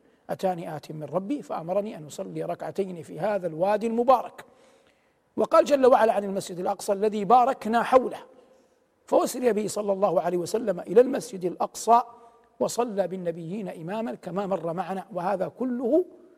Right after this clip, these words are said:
الإسراء. ثم عرج به صلى الله عليه وسلم إلى سدرة المنتهى، وقلنا البراق انتهى الآن، رافقه جبرائيل، فكأن السماء عوض عن الطائف، وكأن جبرائيل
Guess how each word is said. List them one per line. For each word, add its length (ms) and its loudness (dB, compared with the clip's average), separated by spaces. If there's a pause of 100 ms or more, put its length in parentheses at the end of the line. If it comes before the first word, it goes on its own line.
(380)
الإسراء. 420 -2 (600)
ثم 240 4
عرج 360 4
به 220 0
صلى 260 0
الله 320 2
عليه 420 -6
وسلم 680 -6
إلى 220 0
سدرة 500 -8
المنتهى، 500 -10 (460)
وقلنا 500 -4 (160)
البراق 460 0
انتهى 300 -8
الآن، 160 -20 (1200)
رافقه 520 6
جبرائيل، 440 -4 (680)
فكأن 400 0
السماء 540 2 (120)
عوض 400 2
عن 140 -6
الطائف، 640 -10 (680)
وكأن 440 6
جبرائيل 600 4